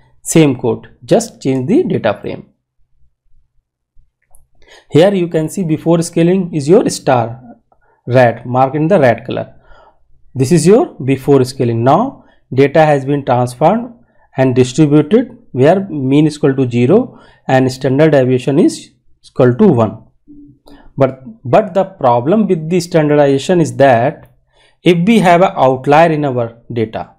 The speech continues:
in that case it doesn't perform well. So that's why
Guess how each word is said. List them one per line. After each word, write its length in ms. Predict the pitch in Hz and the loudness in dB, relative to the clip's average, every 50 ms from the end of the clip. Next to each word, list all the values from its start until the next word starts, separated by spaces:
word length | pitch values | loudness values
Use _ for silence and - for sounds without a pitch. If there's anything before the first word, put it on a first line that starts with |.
| _ _ _ _ _ _ _ _ - | _ _ _ _ _ _ _ _ -2
in 180 | - 185 208 208 | 2 2 2 4
that 280 | 196 202 190 175 180 - | 4 4 2 2 0 -6
case 420 | - 147 160 226 311 302 - - _ _ _ - | -4 -2 -2 -2 -2 -6 -10 -20 _ _ _ -4
it 120 | 156 156 | -4 0
doesn't 360 | 135 143 127 151 175 185 170 | 0 2 2 2 0 0 -2
perform 520 | 151 131 - - 147 160 240 320 294 - - _ _ _ _ - | -6 -6 -4 0 0 0 0 -2 -6 -12 -18 _ _ _ _ -10
well. 360 | - 117 110 98 95 - - _ _ _ _ _ _ | -6 -4 -4 -4 -4 -8 -14 _ _ _ _ _ _
So 180 | - - - 160 | -12 -2 0 0
that's 380 | 143 123 143 160 208 214 - 156 | 2 4 4 2 2 2 -2 -4
why 340 | 143 139 143 196 247 247 | -2 -2 -2 -2 -4 -8